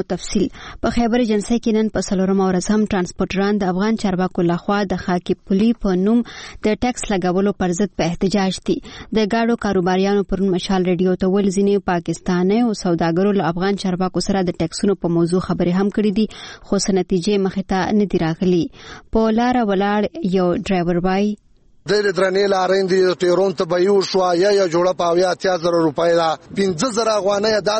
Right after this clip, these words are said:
Speaker 2: زیاتې کړې. زر په ګیټ کې زیاتې شوي چې مخکې به څلور اخیستې، اوس پنځه اخلي. تکلیف، دومره تکلیف شو چې نن مې درېیمه شپه ده، کور کې مې بیمار ده، کور ته نه شم تللی. لارۍ مریم کې ولاړه، ولاړې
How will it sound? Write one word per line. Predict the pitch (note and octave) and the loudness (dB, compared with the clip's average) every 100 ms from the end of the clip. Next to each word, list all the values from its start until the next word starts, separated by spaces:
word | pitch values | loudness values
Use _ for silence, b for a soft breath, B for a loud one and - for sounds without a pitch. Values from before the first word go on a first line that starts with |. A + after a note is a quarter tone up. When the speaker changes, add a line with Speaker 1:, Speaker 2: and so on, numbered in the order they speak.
| F#3 | 0
Speaker 2:
زیاتې | G#3+ F3 E3+ | -2 -2 -2
کړې. | F#3+ G3 - B B - - | 2 2 -2 B B -8 -2
زر | A3+ F#3+ | -2 0
په | G3+ | -2
ګیټ | G3+ A#3 F3+ | 0 -2 -2
کې | F#3 | -2
زیاتې | A3 F3 F#3 | -2 0 -2
شوي | A3+ G3+ | 0 0
چې | G3 G#3 | 0 0
مخکې | G#3 G3 | -2 -2
به | F#3+ G3 | -2 -2
څلور | F#3 G#3+ G#3 | 0 2 2
اخیستې، | F3 - | -2 0
اوس | G3 F3 F3+ | 0 0 -2
پنځه | F3 F3+ G3+ | 0 0 0
اخلي. | D#3+ F3+ F#3 D#3 - F#3 | -2 -2 -2 -2 -2 -4
تکلیف، | - A3+ C4 F#3 | 0 -2 0 0
دومره | C#4 C4+ G3+ | 2 0 0
تکلیف | A#3 F#3+ C4 G3+ | -4 -2 -2 0
شو | A3 | -2
چې | A3 | 0
نن | B3+ A#3+ | 0 2
مې | A#3 | 0
درېیمه | G3+ A#3+ A#3+ | 2 0 2
شپه | G3 - A#3 | 0 0 0
ده، | A3 - | 0 0
کور | A#3 | -2
کې | G#3+ G3+ | 0 0
مې | F3 | 2
بیمار | G3 G#3+ G#3+ | 0 0 0
ده، | F#3+ G3+ | -2 -2
کور | G3 | -2
ته | F#3+ G3 | -2 -2
نه | - | -2
شم | F3+ | -2
تللی. | E3 E3 D#3+ | 0 0 2
لارۍ | D#3+ F3 | 2 0
مریم | E3 D#3 E3+ C#3 | 0 0 -2 0
کې | |
ولاړه، | D3+ D3 D#3 D3+ | 0 2 2 2
ولاړې | B2 B2 C3 B2 | 2 2 0 0